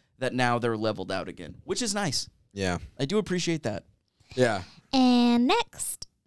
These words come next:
Speaker 1: Moving on to Stranger Things?
Speaker 3: Yes.
Speaker 1: Okay, yeah, I don't need to go through this. I give it a seventy
Speaker 2: Should we
Speaker 1: out
Speaker 2: take
Speaker 1: of
Speaker 2: a quick
Speaker 1: a hundred.
Speaker 2: break?
Speaker 1: Yeah, let's take a quick break. Right, we are back.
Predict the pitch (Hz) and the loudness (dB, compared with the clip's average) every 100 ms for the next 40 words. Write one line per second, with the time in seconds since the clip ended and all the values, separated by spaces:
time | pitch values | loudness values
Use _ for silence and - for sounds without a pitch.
0 | _ _ - 107 104 101 110 123 113 107 | _ _ -12 -6 -4 -4 -4 -4 -4 -4
1 | 117 143 175 196 226 - - - - - | -2 -2 -2 -2 -4 -6 -10 -12 -10 -8
2 | - 90 95 98 98 95 135 120 113 104 | -8 -8 -10 -8 -6 0 0 0 -4 -4
3 | 107 113 110 107 170 160 139 120 107 _ | -6 -4 -4 -4 0 2 2 0 -2 _
4 | - 117 107 110 107 101 110 104 104 107 | -4 -2 -2 0 0 0 -2 0 0 0
5 | - - _ - 113 95 117 - - 90 | -4 -20 _ -8 -4 -4 -6 -8 -10 -10
6 | 82 92 - _ _ _ _ _ _ _ | -8 -10 -12 _ _ _ _ _ _ _
7 | _ _ _ _ _ _ - - - - | _ _ _ _ _ _ 6 6 6 -6
8 | - _ _ _ _ _ 90 95 107 113 | -14 _ _ _ _ _ _ _ -12 -10
9 | 107 92 - - - - - - 87 92 | -8 -10 -10 -8 -8 -10 -20 -20 _ -16
10 | 87 - 101 101 110 113 110 | -14 -14 -12 -10 -8 -8 -10